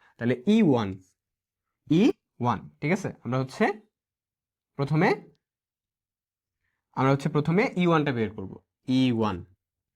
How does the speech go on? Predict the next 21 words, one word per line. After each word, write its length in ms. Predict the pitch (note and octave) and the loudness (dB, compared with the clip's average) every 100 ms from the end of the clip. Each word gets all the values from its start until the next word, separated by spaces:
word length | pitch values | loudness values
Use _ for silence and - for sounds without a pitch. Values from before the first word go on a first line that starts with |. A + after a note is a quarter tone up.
| _ _ _ - | _ _ _ -6
তাহলে 220 | C3 D3 G3+ | -2 -2 2
ই 120 | A3 | 4
ওয়ানটা 460 | A#3 A3 G#3 B2+ | 4 4 2 0
দেখো, 260 | A#2+ C#3 D3+ | 0 -2 -2
আমরা 160 | C3 C3+ | -4 -2
যদি 420 | C#3 D3+ D#3+ D#3+ - | 0 -2 -2 -8 -10
মাইনাস 540 | B2 B2+ C#3+ D3+ D#3 D#3 | -4 0 2 0 -2 -4
তেরো 220 | C3+ C3+ | -4 -4
দশমিক 320 | C3+ C#3 C#3 C#3 | -4 -4 -6 -6
ছয় 200 | C#3+ A#2+ | -6 -4
লিখি 360 | A#2 A#2 G#2+ B2 A3 _ _ _ _ - | -6 -6 -6 -6 -8 _ _ _ _ -2
into, 420 | C#3+ C#3+ C#3+ G#2 - _ _ _ - | 2 2 -2 -10 -12 _ _ _ -10
এখানে 200 | C3 D#3 | -2 -2
হচ্ছে 180 | D#3+ G3+ C#3 A#2+ | 0 0 -2 -2
জেড, 320 | D#3 C3+ G2+ | 0 0 -2
জেড, 180 | C#3+ B2 - _ _ _ _ E3+ | -4 -4 -6 _ _ _ _ 0
হিলিয়ামের 480 | E3+ A3 A#3+ B3+ | 2 2 2 0
জন্য 240 | G3 F3+ D3 | 0 -2 0
পারমাণবিক 520 | C#3+ D#3 F3 F3+ F#3 | 0 0 -2 -4 -6
সংখ্যা 240 | - F3+ F3+ | -8 -6 -6
কত? 180 | D#3+ | -6